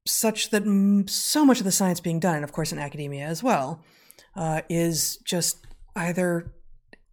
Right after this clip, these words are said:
inexplicably badly designed such that it could not possibly reveal, uh, what it's supposed to reveal, or the people doing it are so misunderstanding what complex systems are and how many things that they are messing with by changing,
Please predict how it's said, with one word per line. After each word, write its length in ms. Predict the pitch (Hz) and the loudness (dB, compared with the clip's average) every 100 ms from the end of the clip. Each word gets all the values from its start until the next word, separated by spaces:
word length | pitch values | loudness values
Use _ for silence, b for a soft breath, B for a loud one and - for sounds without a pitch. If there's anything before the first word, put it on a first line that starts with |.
| - | 0
inexplicably 1000 | 208 202 - - - 254 285 294 233 196 | 2 4 4 4 2 0 0 0 2 0
badly 580 | 165 - 170 220 196 175 | 0 -2 0 2 2 0
designed 640 | 160 156 170 165 156 156 | -2 -2 -2 -2 -6 -6
such 200 | - 160 | -6 -6
that 120 | 170 | -6
it 100 | 175 | -6
could 140 | - 202 | -6 -4
not 260 | 185 175 | -2 -4
possibly 580 | - - 202 196 190 170 | -10 -6 -4 -4 -4 -4
reveal, 540 | 165 160 160 160 160 156 B - | -4 -4 -2 -2 -4 -6 B -8
uh, 140 | 160 | -6
what 180 | 156 160 | -2 -2
it's 140 | 156 | -2
supposed 320 | - 160 156 - | -4 -4 -6 -8
to 60 | |
reveal, 580 | 156 156 175 143 165 165 _ _ - - _ _ _ _ - - - | -8 -4 -4 -4 -10 -12 _ _ -20 -20 _ _ _ _ -20 -10 2
or 460 | 214 180 190 208 B B B B B - | 4 6 4 0 B B B B B -12
the 360 | 175 185 196 185 | -4 0 2 2
people 320 | 233 233 214 | 0 2 2
doing 340 | 170 220 202 | 4 4 4
it 160 | 165 165 | 0 -2
are 80 | 180 | -2
so 300 | - - 214 | -2 0 2
misunderstanding 840 | 214 196 202 190 175 175 180 170 165 | 4 4 2 0 -2 -4 -2 -2 -2
what 180 | 170 - | -4 -4
complex 440 | 180 170 160 - | -4 -4 -4 -4
systems 360 | 196 - 170 156 | -6 -4 -4 -4
are 140 | 151 | -4
and 100 | 160 | -4
how 140 | 180 | -2
many 220 | 170 165 160 | -2 -2 -4
things 280 | 170 160 | -4 -4
that 100 | 160 | -4
they 100 | 156 | -8
are 80 | 151 | -6
messing 420 | 156 190 190 170 | -2 -2 -2 -4
with 240 | 151 143 156 | -6 -8 -6
by 120 | 151 | -6
changing, 540 | - 160 160 156 156 | -4 -4 -4 -4 -6